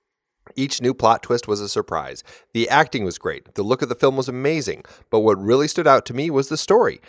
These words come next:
The idea of two moles on opposite sides of the law trying to track each other down is absolutely fascinating. I love this movie from start to finish. Now I can't wait to watch the American remake."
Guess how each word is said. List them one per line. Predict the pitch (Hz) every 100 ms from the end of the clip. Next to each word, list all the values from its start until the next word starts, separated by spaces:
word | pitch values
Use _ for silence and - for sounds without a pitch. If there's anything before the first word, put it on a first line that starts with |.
| - _
The | 113
idea | 120 143 127 117 92 87
of | 92 -
two | 185 196
moles | 139 95 85
on | 92
opposite | 90 92 - -
sides | 104 104 110
of | 113
the |
law | 143 135 80
trying | 87 - 98
to | 87
track | - - 135 -
each | 120 127
other | 120
down | 104 95 98 -
is | 98 -
absolutely | 131 143 143 143 120 101 120
fascinating. | - 92 - 85 69 - _ _
I | 87
love | 85 104
this | 123 120
movie | 131 135
from | - 90
start | - 139 -
to |
finish. | 160 113 78 - - _ -
Now | 101 127
I | 104
can't | - 196 196
wait | 127 151
to | -
watch | 87 110 - -
the |
American | 85 87 104 -
remake." | 101 73 65 -